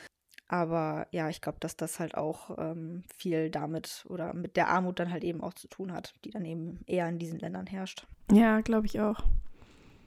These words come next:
Speaker 2: Und ich meine, die sind's auch gewohnt. Ich denk, da wird sich auch nicht so krass schnell was ändern irgendwie.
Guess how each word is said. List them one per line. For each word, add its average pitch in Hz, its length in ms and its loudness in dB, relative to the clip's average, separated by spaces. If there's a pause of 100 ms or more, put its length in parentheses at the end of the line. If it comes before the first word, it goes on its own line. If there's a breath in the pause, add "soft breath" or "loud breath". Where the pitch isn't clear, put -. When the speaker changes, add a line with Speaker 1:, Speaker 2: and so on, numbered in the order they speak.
(260 soft breath)
Speaker 2:
Und 247 100 12
ich 226 80 12
meine, 233 140 12
die 220 60 10
sind's 226 180 4
auch 240 160 2
gewohnt. 220 360 6
Ich 208 140 2
denk, 233 180 4
da 220 100 4
wird 220 140 0
sich - 160 -2
auch 247 160 0
nicht 262 220 8
so 254 220 4
krass 247 320 0
schnell 247 240 2
was 247 160 -2
ändern 254 400 2
irgendwie. 262 540 2